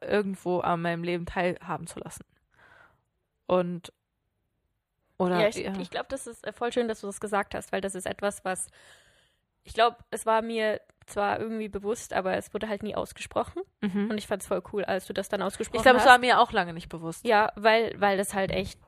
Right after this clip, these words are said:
Speaker 2: ich mein, das ist, ist, ist auch einfach unrealistisch zu denken, dass man dann wöchentlich oder täglich mit den Leuten telefoniert und das ist ja auch nicht nur deine Familie, sondern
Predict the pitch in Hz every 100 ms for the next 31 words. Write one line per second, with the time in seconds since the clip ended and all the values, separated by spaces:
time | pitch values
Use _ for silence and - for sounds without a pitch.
0 | _ - - - - - _ - 214 214
1 | 196 _ _ _ 214 - - - - -
2 | - 214 - 202 208 202 - 240 214 208
3 | 208 208 202 - - _ _ _ _ _
4 | - - 202 202 - 208 202 - 202 202
5 | 196 196 196 - - - _ 208 208 220
6 | 190 - 202 190 214 202 208 208 - 208
7 | 202 190 190 226 208 190 202 202 208 196
8 | 190 190 202 185 202 190 208 190 185 185
9 | 185 - 196 196 185 190 185 185